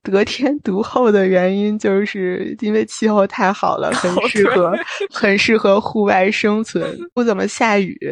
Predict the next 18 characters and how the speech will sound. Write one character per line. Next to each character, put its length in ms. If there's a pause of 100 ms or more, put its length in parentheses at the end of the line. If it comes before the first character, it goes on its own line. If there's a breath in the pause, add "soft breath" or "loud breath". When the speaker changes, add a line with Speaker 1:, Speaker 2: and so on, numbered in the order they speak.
(260)
Speaker 1:
也 120
不 140
会 160
下 280
雪， 380
晚 100
上 140
不 80
会 140
太 260
冷， 160 (160)
白 220
天 280
也 120
不 120
会 120
太 240
热。 240